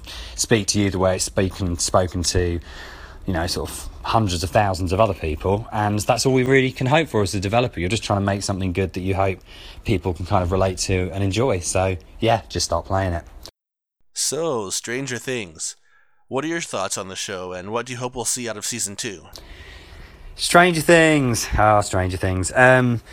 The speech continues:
Speaker 1: seeing Dungeons and Dragons on T V, definitely. Um, it was great, kind of actually seeing that back on there. This was, uh, kind of a total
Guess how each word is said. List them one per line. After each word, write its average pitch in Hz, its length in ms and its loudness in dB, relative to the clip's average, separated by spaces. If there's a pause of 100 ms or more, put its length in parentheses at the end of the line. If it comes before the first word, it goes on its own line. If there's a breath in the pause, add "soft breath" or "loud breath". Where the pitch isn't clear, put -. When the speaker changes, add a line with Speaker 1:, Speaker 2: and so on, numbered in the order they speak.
(140 loud breath)
Speaker 1:
seeing 151 240 6
Dungeons 143 220 6
and 123 100 2
Dragons 127 260 6
on 104 140 2
T 104 200 2
V, 101 380 2
definitely. 90 540 -2
Um, 98 340 0
it 101 60 -4
was 101 100 0
great, 104 300 2 (140)
kind 107 120 0
of 98 60 2
actually 104 200 0
seeing 120 260 6
that 107 160 0
back - 180 2
on 117 160 2
there. 98 220 2 (240 soft breath)
This - 160 0
was, 107 180 2
uh, 104 240 4 (640 loud breath)
kind 101 160 0
of 101 80 0
a 101 40 0
total 98 520 0